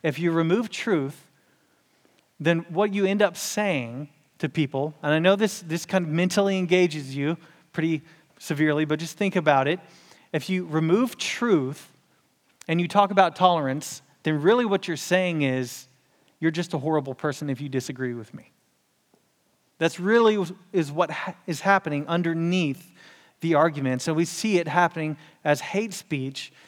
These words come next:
is being, being lofted all over the news for different reasons, but especially for historic Christian beliefs.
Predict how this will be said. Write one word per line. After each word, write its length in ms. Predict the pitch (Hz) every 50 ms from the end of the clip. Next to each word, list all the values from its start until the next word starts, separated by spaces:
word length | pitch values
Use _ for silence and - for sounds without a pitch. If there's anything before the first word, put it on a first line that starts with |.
| _ _ -
is 120 | 156 135
being, 400 | 123 - 160 151 151 143 139 135 - _ _ _ _ _ _ _ _ _ _
being 140 | - 165 160
lofted 680 | 156 135 135 139 151 170 170 170 - - 147 139 135 139 - - -
all 460 | 151 156 170 175 180 185 190 185 - -
over 520 | 180 156 151 143 135 139 139 139 143 139 _ _ _ _ _ _ -
the 100 | 143 143
news 640 | 143 143 147 147 135 120 113 107 - - - - - _ _ _
for 160 | _ - 147
different 400 | 139 139 143 135 - 151 156 143
reasons, 640 | 151 180 190 175 143 135 123 113 110 - - - - _ _ _ _ _ _ _ _
but 180 | 147 151 151 147
especially 800 | 143 - - - - 220 240 233 - - 160 151 147 147 165 165 - _ _ _ _
for 240 | _ - 160 156 147
historic 420 | 131 143 - - - 175 165 165 156
Christian 300 | - 170 - - - 160
beliefs. 540 | 147 160 185 190 131 - - - - -